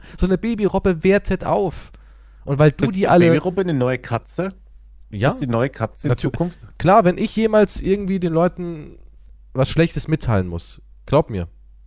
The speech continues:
Speaker 1: ich zieh alles Niedliche, was ich hab, vor die Kamera. Katze,
Speaker 2: Das
Speaker 1: Hund,
Speaker 2: stimmt, das gibt
Speaker 1: Babyrobbe.
Speaker 2: aber, das gibt's wirklich bei so, bei YouTuber machen das oft in ihren Entschuldigungsvideos oder so ein Scheißdreck.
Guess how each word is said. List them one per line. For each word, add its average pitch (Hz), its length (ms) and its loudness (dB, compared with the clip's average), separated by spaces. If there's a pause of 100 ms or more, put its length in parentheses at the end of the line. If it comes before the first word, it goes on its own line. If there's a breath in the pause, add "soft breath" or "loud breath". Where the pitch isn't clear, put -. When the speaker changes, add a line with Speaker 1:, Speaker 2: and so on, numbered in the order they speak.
Speaker 1:
ich - 180 -8
zieh - 180 -4
alles 175 320 2
Niedliche, 170 420 -4
was 127 120 -2
ich 117 120 -8
hab, 156 120 -2
vor 170 100 -8
die 165 80 -8
Kamera. 131 400 -4 (680 soft breath)
Katze, 165 320 -4
Speaker 2:
Das 131 100 2
Speaker 1:
Hund, 151 80 0
Speaker 2:
stimmt, 175 180 0
das 147 60 0
gibt 180 120 0
Speaker 1:
Babyrobbe. 104 200 2 (120)
Speaker 2:
aber, 87 80 -8 (200)
das 123 220 -8
gibt's - 280 -12 (100)
wirklich 147 380 -4
bei 120 220 0
so, 107 540 -6 (920 soft breath)
bei 139 120 -6
YouTuber 185 480 -2
machen 123 240 -2
das 113 160 -2
oft 127 220 -2
in 120 80 -2
ihren 107 480 -4
Entschuldigungsvideos 123 1120 -4
oder 110 140 -2
so 101 120 -6
ein 95 60 -6
Scheißdreck. 113 600 -6